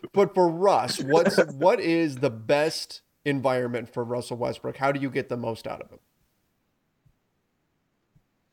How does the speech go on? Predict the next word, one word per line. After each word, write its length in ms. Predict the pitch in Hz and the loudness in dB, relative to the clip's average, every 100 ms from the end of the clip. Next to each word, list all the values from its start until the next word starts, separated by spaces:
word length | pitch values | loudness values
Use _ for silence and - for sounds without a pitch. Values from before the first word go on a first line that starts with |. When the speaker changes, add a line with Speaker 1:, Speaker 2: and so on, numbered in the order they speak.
| _ _ _ _ _ - _ _ _ _ _ _ _ _ _ _ _ _ - | _ _ _ _ _ -20 _ _ _ _ _ _ _ _ _ _ _ _ -10
Speaker 2:
Uh, 720 | - 107 101 95 95 90 87 | -2 0 2 2 2 0 -4